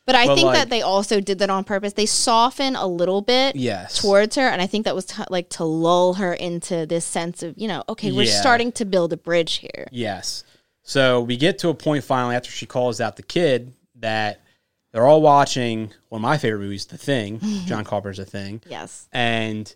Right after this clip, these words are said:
Speaker 2: you know, the, the, the boy Aiden brings her a cup of tea, and what you don't realize
Speaker 1: It's hot chocolate.
Speaker 2: Was it hot chocolate? Well,
Speaker 1: <laughs>
Speaker 2: and either way, he drugs it.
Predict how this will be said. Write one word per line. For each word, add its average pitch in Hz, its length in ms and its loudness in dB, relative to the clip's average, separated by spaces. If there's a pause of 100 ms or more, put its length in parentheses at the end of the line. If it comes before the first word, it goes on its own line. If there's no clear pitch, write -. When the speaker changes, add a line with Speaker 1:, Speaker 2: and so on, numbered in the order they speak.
(480)
Speaker 2:
you 127 80 -8
know, 113 320 2
the, 113 220 -6 (160)
the, 113 120 -12 (300)
the 120 80 -12
boy 147 380 4
Aiden 139 420 0
brings 127 300 -2
her 127 420 4
a 117 160 -4
cup - 240 -6
of 101 80 -12
tea, 123 480 2 (340)
and 120 60 -6
what 120 140 -4
you 139 80 0
don't 107 220 -2
realize 127 540 4
Speaker 1:
It's - 100 -6
hot 160 180 -8
chocolate. - 440 -16 (480)
Speaker 2:
Was 117 120 -6
it - 20 -4
hot 120 140 0
chocolate? 120 260 -2
Well, 139 140 6
Speaker 1:
<laughs> 302 320 4 (640)
Speaker 2:
and 185 140 -6
either 185 200 4
way, 143 300 6
he 147 240 4
drugs 123 480 4
it. 98 220 -10